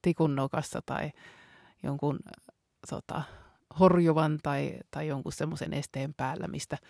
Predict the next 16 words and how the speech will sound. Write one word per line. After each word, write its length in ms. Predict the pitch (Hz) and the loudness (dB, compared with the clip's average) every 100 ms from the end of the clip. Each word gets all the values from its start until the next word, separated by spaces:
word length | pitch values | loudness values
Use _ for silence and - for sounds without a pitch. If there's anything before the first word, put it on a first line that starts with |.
| - - _ | -20 -20 _
otetaan 360 | 165 160 143 147 | -2 0 0 -2
koko 240 | 151 - | -4 -6
ajan 220 | 139 151 | -6 -6
jotain 300 | 160 - 160 156 | -8 -6 -8 -6
tukikohtia 1000 | 151 139 - - - - 156 - 143 147 | -2 -4 -4 -16 -10 0 0 0 -4 2
pois 360 | - 165 151 - | 8 8 8 2
ja, 100 | 143 _ - - - _ _ - | -8 _ -20 -20 -20 _ _ -4
ja 60 | |
huomaa, 480 | 160 175 165 151 143 | 6 8 8 8 4
että, 260 | 147 - 139 - - - _ | 0 -4 -4 -6 -20 -20 _
että 220 | 160 - 156 | -12 -4 -4
ne 80 | 147 | 2
kilpailijat 680 | 160 156 - 135 139 165 - | 4 4 4 0 0 -2 -4
on 180 | 151 139 | -2 -2
etsinyt 460 | 151 - 143 143 | -4 -2 -2 -2
jonkun 300 | 160 - - | -4 -4 -8